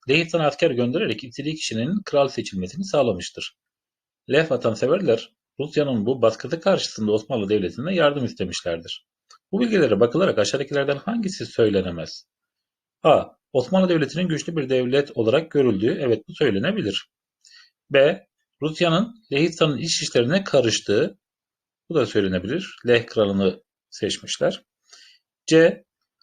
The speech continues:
Osmanlı Devleti'nin Lehlileri destekleyeceğinin düşünüldüğü,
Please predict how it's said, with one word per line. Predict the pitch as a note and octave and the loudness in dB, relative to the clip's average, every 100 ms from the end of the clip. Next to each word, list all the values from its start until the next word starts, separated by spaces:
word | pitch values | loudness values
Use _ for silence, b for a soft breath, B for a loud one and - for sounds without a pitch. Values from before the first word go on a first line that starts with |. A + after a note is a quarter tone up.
| _ _ _ _ _ _ _ _ _ | _ _ _ _ _ _ _ _ _
Osmanlı | - C3 - G3+ D#3 | -2 0 2 2 4
Devleti'nin | B2+ A2 G#2 G3 D#3 | 4 2 0 -2 2
Lehlileri | C3 C3 C#3 C#3+ F#3+ | 0 0 0 0 0
destekleyeceğinin | C#3 B2+ C#3 - C3+ B2+ C3 C3 B2 - _ _ _ _ _ _ C3+ D3+ A2+ | -2 -2 -6 -2 -2 0 0 2 0 -4 _ _ _ _ _ _ -4 -2 -2
düşünüldüğü, | F#2+ G#2 A2 F#2+ F2+ G#2+ E3+ A3 | -4 -4 -2 -2 -2 0 -2 -4